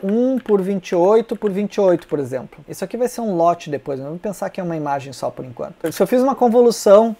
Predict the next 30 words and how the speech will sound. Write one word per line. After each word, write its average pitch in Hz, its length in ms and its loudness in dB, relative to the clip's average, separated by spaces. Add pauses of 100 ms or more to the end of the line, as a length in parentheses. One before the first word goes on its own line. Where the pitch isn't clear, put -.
(380)
que 180 120 -4
pega 202 420 4
de 156 180 -2
um 262 120 2
canal 220 400 4
e 226 40 2
transforma 226 420 0
em 240 80 0
cinco, 185 560 -2 (460)
e 180 140 4
o 190 60 6
tamanho 202 340 2
do 220 60 0
kernel 214 420 4
era 196 240 6
cinco, 190 480 -2
o 156 220 0
stride 196 500 2
é 233 80 4
um, 185 280 2 (180)
qual 190 140 6
é 202 100 8
a 254 60 6
dimensão 240 460 2
da 233 100 4
saída? 190 580 2 (120)
Então 147 140 -10
vai 160 100 -2
ser 180 160 -6
cinco 254 720 0